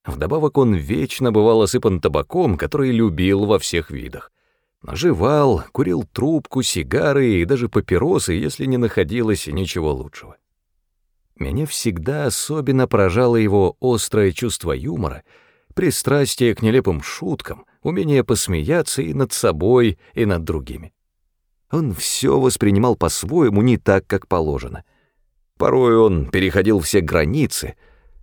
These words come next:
должно быть, от желания развлечься, как-то рассеять окружающую скуку.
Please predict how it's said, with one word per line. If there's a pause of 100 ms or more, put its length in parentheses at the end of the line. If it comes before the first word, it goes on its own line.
(160)
должно
быть,
от
желания
развлечься,
как-то
рассеять
окружающую
скуку.